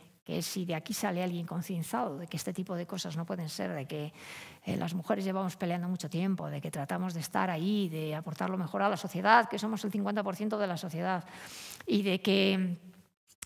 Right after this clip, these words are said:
y de que hace falta, eh, que todos nos concienciemos en este tipo de cosas. Porque yo muchas veces lo que hago es llevar esto a, al término, al, al, a la cercanía de, de algunos,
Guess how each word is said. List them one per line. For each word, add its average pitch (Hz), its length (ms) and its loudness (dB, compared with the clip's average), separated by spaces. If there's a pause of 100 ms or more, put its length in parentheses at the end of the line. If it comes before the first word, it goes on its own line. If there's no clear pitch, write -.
y 185 140 8
de 180 120 2
que 214 120 6
hace 233 180 6
falta, 240 500 6
eh, 180 360 0
que 185 120 -2
todos 233 260 -2
nos 233 140 -2
concienciemos 220 680 -2
en 196 120 0
este 190 180 -2
tipo 202 220 -2
de 196 80 -2
cosas. 220 220 -6 (220)
Porque 226 200 4
yo 269 100 2
muchas 311 280 2
veces 277 240 -2
lo 220 80 0
que 208 80 0
hago 254 140 2
es 233 60 -4
llevar 233 200 2
esto 247 220 0
a, 262 180 4
al 202 160 4
término, 254 500 2
al, 208 300 4 (300)
al, 214 320 8
a 220 80 4
la 185 100 4
cercanía 233 800 6
de, 202 420 6
de 202 300 4
algunos, 190 680 0